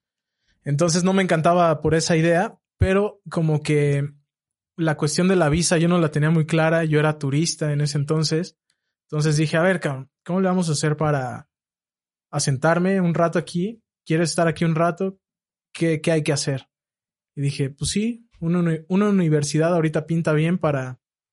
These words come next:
seguir aprendiendo y para la cuestión de los papeles. No te quieres casar con nadie, no le quieres comprar,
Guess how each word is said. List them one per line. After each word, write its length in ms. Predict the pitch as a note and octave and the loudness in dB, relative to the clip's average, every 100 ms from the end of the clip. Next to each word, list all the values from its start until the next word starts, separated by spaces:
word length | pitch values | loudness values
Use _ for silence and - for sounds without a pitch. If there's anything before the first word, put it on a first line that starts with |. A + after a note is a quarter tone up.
| _ _ _ _ _ | _ _ _ _ _
seguir 280 | - C3+ D3+ | -6 0 0
aprendiendo 640 | E3+ C#3 C3+ D#3+ F3 F#3+ A#3 - _ _ _ _ _ _ | 0 0 0 2 2 0 -4 -16 _ _ _ _ _ _
y 840 | - C#3+ C3 B2+ B2 B2 B2 B2 B2+ _ _ | -4 -2 -2 -4 -4 -6 -8 -10 -14 _ _
para 420 | B2 B2 A#2+ A#2+ | -10 -8 -10 -8
la 140 | B2+ B2 | -8 -6
cuestión 280 | C3+ D#3+ | -4 0
de 80 | D#3 | 2
los 160 | C3+ A2+ | 0 -2
papeles. 520 | A2+ - - B2+ - _ _ _ _ _ _ _ | -8 -8 -10 -10 -18 _ _ _ _ _ _ _
No 120 | D#3 | -2
te 100 | D#3 | 0
quieres 220 | D#3 E3 | 0 0
casar 400 | D3+ C3 D3+ D3+ | 0 -2 0 0
con 160 | D3+ C#3+ | 0 0
nadie, 260 | E3 F3+ E3 | 2 2 2
no 120 | E3 | 2
le 100 | D#3 | 0
quieres 240 | D#3+ D#3 | 0 -2
comprar, 680 | - C3 D3 C#3+ C#3 C3 A#2+ | -2 -2 0 0 -2 -8 -12